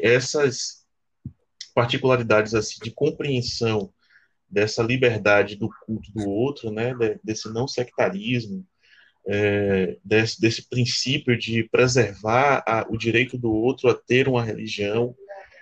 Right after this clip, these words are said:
é, a ter a sua crença, a afirmar suas crenças, é, isso inevitavelmente tem se perdido, né, ao longo da história. E aqui a gente faz esse recorte dentro do próprio país, né, do Brasil, mas já também olhando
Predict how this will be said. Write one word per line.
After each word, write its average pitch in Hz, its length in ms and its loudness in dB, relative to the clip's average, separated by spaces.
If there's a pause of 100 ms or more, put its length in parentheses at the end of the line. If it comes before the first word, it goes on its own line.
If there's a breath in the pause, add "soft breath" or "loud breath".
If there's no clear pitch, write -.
(180)
é, - 160 -2
a 107 100 0
ter 139 300 2
a 135 60 4
sua 113 260 0
crença, 117 460 -2
a 113 60 4
afirmar 107 460 -4
suas - 300 -8
crenças, - 560 -8 (580 soft breath)
é, 113 220 4
isso 131 800 4
inevitavelmente 131 920 2 (440)
tem 143 240 0
se 165 200 -2
perdido, 147 720 0 (320)
né, 110 380 -6
ao 107 160 0
longo 107 240 -4
da 107 180 0
história. 107 500 0 (720 loud breath)
E 120 80 4
aqui 117 160 2
a 117 60 4
gente 123 240 -2
faz 117 200 2
esse 117 200 -2
recorte 110 500 0
dentro 113 220 -4
do 110 100 -4
próprio - 300 -2
país, 123 560 0
né, 123 120 0
do 117 140 -6
Brasil, 104 480 0
mas 139 540 -4
já 113 260 2
também 117 380 -2
olhando 123 520 0